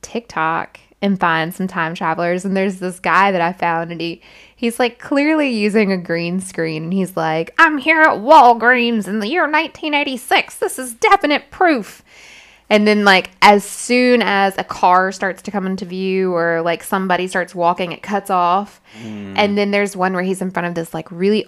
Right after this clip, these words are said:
Speaker 1: old looking Dairy Queen sign. And he's got, like, the bottom <clears throat> half of the phone covered up with his hand. And I'm like, "Well, that is a really old sign." And then somebody in the comments like, "Hey, that's my local Dairy Queen sign."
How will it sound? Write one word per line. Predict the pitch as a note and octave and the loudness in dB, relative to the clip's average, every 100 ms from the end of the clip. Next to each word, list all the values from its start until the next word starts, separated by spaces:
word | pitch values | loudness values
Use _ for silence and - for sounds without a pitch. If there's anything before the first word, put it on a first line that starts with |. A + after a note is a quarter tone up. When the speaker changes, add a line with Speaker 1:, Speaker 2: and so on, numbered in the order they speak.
| - | 2
Speaker 1:
old | F3 F3 F3 E3+ | 4 4 2 0
looking | F3+ F3 E3+ D#3+ D#3+ - - | -2 -4 -6 -6 -8 -12 -4
Dairy | G3+ F3+ G#3 | 0 2 2
Queen | G3+ G#3 F#3+ F#3 | 0 -2 -2 -2
sign. | F#3 D#3 D#3+ F#3 A3 A#3+ _ - - _ - | -2 -2 0 -2 -2 -4 _ -20 -20 _ -2
And | G#3 | 2
he's | G#3+ G#3+ | 2 4
got, | G#3+ | 4
like, | G#3+ G#3 | 4 0
the | G3+ | 0
bottom | F3 F3 G3+ A3 | 6 8 8 6
<clears throat> | G#3 F#3+ | 2 2
half | F3+ F#3 | 2 2
of | F#3+ E3 | -2 -4
the | E3+ | -8
phone | - F#3+ F3+ E3 E3 | 0 2 2 -2 -2
covered | G3 F3+ F3 | 0 2 2
up | F3 | 2
with | - | 0
his | F3 E3 - | -2 -2 -4
hand. | - C#4 B3 E3 E3 E3 F3 G3+ - _ | -2 2 2 2 0 -2 -4 -8 -12 _
And | G3 | 0
I'm | |
like, | G3 F#3 | 2 4
"Well, | F#3+ | 4
that | F#3+ | 4
is | B3 | 2
a | C#4 | 2
really | G3+ F#3+ F3+ | 2 2 2
old | F3 E3+ F3 | 4 2 2
sign." | A3 A3+ F#3 F3 F3+ - - | 0 2 2 0 -4 -12 -4
And | G3+ | 0
then | G3+ | 2
somebody | G3+ G#3+ F#3+ | 2 0 0
in | |
the | F3+ | -2
comments | - F#3 F3 F3+ | 0 0 0 -2
like, | E3+ E3 D#3+ - | 0 2 0 -6
"Hey, | F#3+ G#3+ G3+ | -4 0 2
that's | F3+ F#3 - | 2 2 0
my | F#3+ E3+ D3+ | 0 0 -2
local | F3+ E3+ E3+ E3+ | -2 -2 0 -2
Dairy | E3 D#3+ D#3+ | -2 -4 -4
Queen | - D#3 D3+ | -6 -6 -8
sign." | E3 D#3+ C#3+ C3 C#3+ F3 | -6 -4 -2 -4 -8 -12